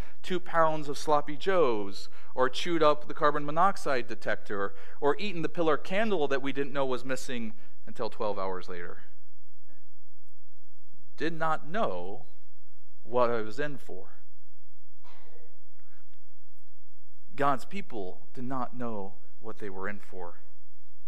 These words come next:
That was just a puppy dog. God's people are asking for justice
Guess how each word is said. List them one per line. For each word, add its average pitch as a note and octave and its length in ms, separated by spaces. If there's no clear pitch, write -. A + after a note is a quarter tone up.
That F#3 180
was E3 180
just - 180
a - 40
puppy - 320
dog. F2+ 360
God's C#3+ 220
people D3+ 380
are C3+ 200
asking C3 520
for G#2 180
justice - 840